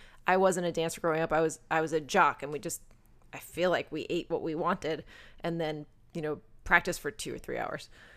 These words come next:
But I always worried about dancers and anorexia. Like, and I'd seen that as a psychiatrist. And you were a little kid. I,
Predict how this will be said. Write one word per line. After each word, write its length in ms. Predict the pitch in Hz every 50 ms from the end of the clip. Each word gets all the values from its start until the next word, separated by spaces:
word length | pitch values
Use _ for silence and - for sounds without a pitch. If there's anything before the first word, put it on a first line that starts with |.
| - - - - - - - - - - - _ -
But 280 | - 190 175 - - - - - - - -
I 180 | 180 180 160
always 320 | 143 156 196 202 202 196 -
worried 180 | 180 170 165
about 320 | 165 139 160 151 - - -
dancers 520 | 190 170 170 170 - - 170 156 156 151
and 140 | 156 160 - -
anorexia. 800 | 175 170 156 151 151 151 151 - - 175 160 160 151 143 135 131 - - - - - - _ - - - - - - - - - _ - - _ _ - - - - - - -
Like, 160 | - 147 151 - - - - - - -
and 180 | 180 175 165
I'd 220 | 160 160 156 - -
seen 280 | - - 208 202 185
that 320 | 175 165 160 160 151 - - - - -
as 120 | 175 160 165
a 60 | 160
psychiatrist. 680 | - 185 - 180 170 165 165 - 180 165 170 - - -
And 140 | 202 - 185
you 80 | 330
were 80 | 359 320
a 40 | 262
little 160 | 226 185 180
kid. 240 | - - 277 220 170
I, 100 | 139